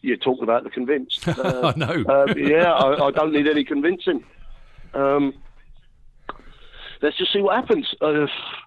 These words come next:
Speaker 1: I'm with you on that one, uh, but, you know, I'm not gonna start picking it. He, his future will be decided by his results and what he does. Um, so, you know, we're all su-,
Speaker 2: Yeah.
Speaker 1: we're all behind the manager, we're all behind the club.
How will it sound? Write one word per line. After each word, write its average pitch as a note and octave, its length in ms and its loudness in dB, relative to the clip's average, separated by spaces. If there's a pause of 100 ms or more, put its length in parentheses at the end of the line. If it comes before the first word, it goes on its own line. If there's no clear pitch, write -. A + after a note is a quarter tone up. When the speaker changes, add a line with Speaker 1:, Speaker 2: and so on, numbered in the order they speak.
(120)
Speaker 1:
I'm D#3 140 2
with D3+ 120 0
you F3+ 160 0
on C3 60 0
that C#3+ 160 2
one, F3 160 0 (140)
uh, C#3 460 2
but, C#3+ 200 -2 (160)
you C3+ 60 -8
know, B2 120 -4
I'm C3 80 0
not C#3+ 140 0
gonna B2 100 -6
start B2+ 240 0
picking B2+ 280 -4
it. A#2+ 140 -6 (300)
He, D#3+ 180 2
his E3 220 2
future C#3+ 320 0
will C3+ 140 0
be C3 100 0
decided C3 400 0
by B2+ 160 2
his B2+ 140 0
results B2 380 -2
and A#2+ 100 -4
what A#2 140 -2
he G#2 40 -6
does. G2 240 -4 (280)
Um, A2 300 -8
so, A2+ 320 0 (220)
you A#2+ 80 -4
know, A2 80 2
we're B2 200 2
all B2+ 220 2
su-, - 180 -10
Speaker 2:
Yeah. A2+ 160 -2
Speaker 1:
we're C#3+ 80 6
all C3+ 100 4
behind A#2 280 2
the A2+ 40 -4
manager, A#2+ 340 0
we're B2 160 0
all A#2+ 60 0
behind A2+ 260 0
the A2+ 60 -4
club. A#2+ 260 -4